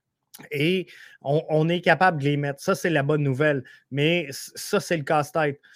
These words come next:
Le, le puzzle à résoudre, selon moi, pour Wilfried Nancy présentement,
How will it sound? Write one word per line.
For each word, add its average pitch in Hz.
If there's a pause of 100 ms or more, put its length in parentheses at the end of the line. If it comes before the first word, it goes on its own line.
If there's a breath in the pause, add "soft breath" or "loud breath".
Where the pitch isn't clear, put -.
(160 soft breath)
Le, 156
le 165
puzzle 202
à 147
résoudre, 165
selon 165
moi, 156
pour 131
Wilfried 160
Nancy 143
présentement, 135